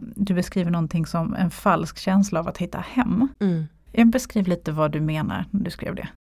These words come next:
Speaker 2: Ja, det jag menar är att det vi har varit med om upprepade gånger tidigare i vårt liv, det kommer vi känna igen. Och att känna igen någonting kan ibland kännas som att komma hem.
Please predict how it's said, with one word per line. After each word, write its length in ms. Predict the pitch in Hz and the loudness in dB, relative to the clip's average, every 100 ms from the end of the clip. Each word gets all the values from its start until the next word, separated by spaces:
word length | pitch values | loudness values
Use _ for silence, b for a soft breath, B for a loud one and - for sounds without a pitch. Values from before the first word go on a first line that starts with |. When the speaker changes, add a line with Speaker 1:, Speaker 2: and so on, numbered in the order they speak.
| - | -4
Speaker 2:
Ja, 320 | 202 214 220 | 2 4 4
det 140 | 185 214 | 2 4
jag 100 | 214 | 6
menar 380 | 220 214 214 226 | 8 6 6 4
är 200 | 160 156 | 4 4
att 320 | 156 156 - - | 2 0 -12 -16
det 380 | - 175 190 | -10 0 2
vi 120 | 185 185 | 4 2
har 100 | 180 | 4
varit 320 | 180 180 - | 4 2 4
med 360 | 202 214 190 | 4 6 2
om 100 | 170 | 2
upprepade 520 | 175 170 160 156 156 160 | -2 -4 -8 -6 -4 -2
gånger 360 | 175 156 151 | 0 0 -4
tidigare 640 | - 180 151 151 208 180 | -4 -2 0 -2 -2 -2
i 40 | 165 | -2
vårt 300 | 165 165 - | -4 -6 -2
liv, 460 | 220 - 139 160 175 _ _ | 0 0 -2 -6 -10 _ _
det 120 | 190 | -6
kommer 280 | - 196 190 | 0 0 2
vi 120 | 170 | -2
känna 600 | 160 - 170 160 160 160 - | -4 -2 0 0 -2 -4 -6
igen. 680 | 185 175 196 214 - - 165 - _ _ _ _ - B B B | -4 -4 0 -2 -2 -6 -6 -10 _ _ _ _ -20 B B B
Och 100 | - | -2
att 120 | 180 - | -2 0
känna 320 | 190 185 190 | 2 2 2
igen 440 | 190 220 247 233 | 4 4 4 4
någonting 380 | 220 202 160 151 | 2 2 0 -2
kan 180 | 165 165 | -2 -2
ibland 300 | 160 147 151 | -2 -4 -4
kännas 640 | - 175 156 226 226 - | -2 0 0 0 -2 -6
som 380 | - 233 214 160 | -2 0 0 0
att 180 | 151 - | -6 -8
komma 260 | - 139 | -10 -8
hem. 400 | 143 - - - | -6 -8 -8 -8